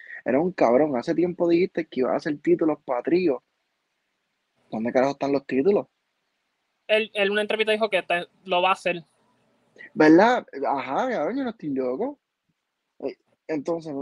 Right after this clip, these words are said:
Speaker 1: y, y ya va tiempo de esa entrevista.
Speaker 2: Y él ahora mismo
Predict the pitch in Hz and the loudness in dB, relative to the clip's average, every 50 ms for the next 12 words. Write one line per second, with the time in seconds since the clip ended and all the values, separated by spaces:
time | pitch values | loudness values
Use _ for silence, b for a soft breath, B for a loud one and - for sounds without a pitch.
0 | - - 147 151 147 135 - 139 156 135 147 135 135 147 156 - 127 139 156 170 | -8 -4 -2 -2 -2 -2 -6 -8 -4 0 0 0 0 0 -2 -2 -4 -4 -4 -4
1 | - 220 202 175 165 - 185 165 - 143 123 131 143 170 - - 254 202 139 143 | -2 0 0 0 0 -2 -8 -6 -4 -2 0 0 -2 -2 -2 -2 -4 -4 -4 -10
2 | _ _ _ _ _ _ _ _ _ _ _ _ _ - 220 214 202 196 190 180 | _ _ _ _ _ _ _ _ _ _ _ _ _ -12 -6 0 2 2 2 4
3 | 190 196 202 202 208 202 - - 202 202 202 208 214 214 214 214 214 202 - | 2 2 4 4 2 2 0 0 2 2 2 2 0 -2 -2 -2 -2 -2 -4